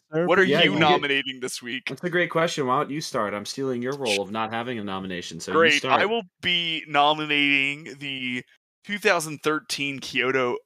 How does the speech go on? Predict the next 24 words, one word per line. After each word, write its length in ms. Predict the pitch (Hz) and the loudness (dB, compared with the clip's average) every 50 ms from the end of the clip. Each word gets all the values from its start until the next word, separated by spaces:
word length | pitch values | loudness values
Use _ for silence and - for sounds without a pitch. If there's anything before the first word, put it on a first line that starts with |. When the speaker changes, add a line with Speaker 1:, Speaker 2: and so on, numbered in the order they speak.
| - | 0
Speaker 2:
anime, 760 | 127 139 147 147 147 139 135 123 120 120 120 120 120 117 120 _ _ _ _ _ | 2 2 2 2 0 0 2 2 4 4 2 2 0 -2 -4 _ _ _ _ _
or 100 | - 117 - | -18 -14 -6
Kyoto 300 | - 156 165 160 160 156 | 0 2 4 6 6 4
Animation 640 | 139 147 143 139 135 135 139 135 - - 143 131 113 | 6 4 2 4 4 4 4 4 2 2 0 0 0
anime, 560 | 117 120 117 120 120 117 117 117 117 117 113 - _ _ _ _ _ | 0 0 0 -2 -2 -2 -2 0 -2 -2 -4 -6 _ _ _ _ _
Beyond 240 | - 135 120 117 117 | -4 -2 -2 -2 -2
the 40 | 113 | 0
Boundary. 600 | - 131 139 147 139 135 131 120 113 110 101 - _ _ _ _ _ _ _ _ _ - | 2 2 4 4 2 0 -4 -4 -4 -6 -10 -14 _ _ _ _ _ _ _ _ _ -2
Um, 640 | 117 127 127 123 120 117 117 117 113 113 113 113 127 _ _ _ _ _ _ _ _ _ _ _ _ _ - | 2 4 6 8 8 6 4 4 0 -6 -12 -14 -16 _ _ _ _ _ _ _ _ _ _ _ _ _ -14
so 540 | - - 131 123 117 113 110 110 110 113 _ _ _ _ _ _ _ _ _ - | -6 -2 0 0 2 0 0 -2 -6 -8 _ _ _ _ _ _ _ _ _ 0
that's 260 | 127 135 139 - - | 0 0 0 0 -2
what 100 | 143 135 | -2 2
I'm 160 | 117 139 156 156 | 2 2 2 2
gonna 140 | 143 131 120 | 0 -4 -4
be 100 | 117 113 | -4 -6
putting 280 | - 127 120 120 120 | -8 -6 -6 -4 0
up. 220 | 117 120 123 127 - _ _ _ _ _ _ _ _ _ _ _ _ _ _ _ _ _ _ _ _ _ _ _ _ _ _ _ _ _ | 2 2 2 2 0 _ _ _ _ _ _ _ _ _ _ _ _ _ _ _ _ _ _ _ _ _ _ _ _ _ _ _ _ _
Pat, 320 | - 160 180 185 151 - - _ _ _ _ - - _ _ _ _ _ | 0 2 4 4 2 0 -2 _ _ _ _ -20 -20 _ _ _ _ _
what 140 | - 190 202 | 0 2 4
was 220 | 196 - - - - - - - - 262 - - - - - - 262 - - 247 240 - _ _ _ _ _ 214 _ - | 4 4 4 4 4 2 0 -2 -4 -6 -8 -8 -12 -14 -14 -14 -14 -10 -10 -10 -10 -10 _ _ _ _ _ -18 _ -2
<laughs> 0 | 214 220 226 - - 233 - | -2 0 2 2 2 2 4
I'm 220 | - 175 165 151 151 | 4 6 6 6 4
just 120 | 147 - - | 0 -4 -2
kidding. 180 | 147 131 - | -2 -2 -2